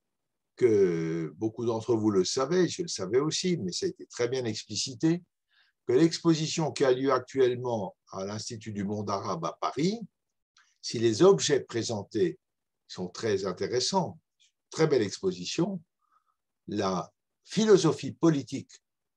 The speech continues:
de cette exposition est totalement perverse. Elle cherche à montrer, euh, d'excellentes relations de tout temps, de toute époque,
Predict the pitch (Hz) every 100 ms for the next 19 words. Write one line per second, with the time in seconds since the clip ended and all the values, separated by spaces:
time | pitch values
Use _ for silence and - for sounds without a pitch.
0 | _ - 139 139 147 127 - - 110 98
1 | - 160 175 - _ _ _ - - 214
2 | - 190 - 165 - 139 156 - - -
3 | - - _ _ _ _ _ _ _ _
4 | _ _ - 123 - 156 135 147 135 139
5 | 127 - 123 110 - - _ _ _ _
6 | - 110 98 92 - 196 202 - 156 131
7 | - 131 110 110 - 107 160 _ _ _
8 | - 151 - 214 - - 110 90 120 117
9 | 170 165 151 - - -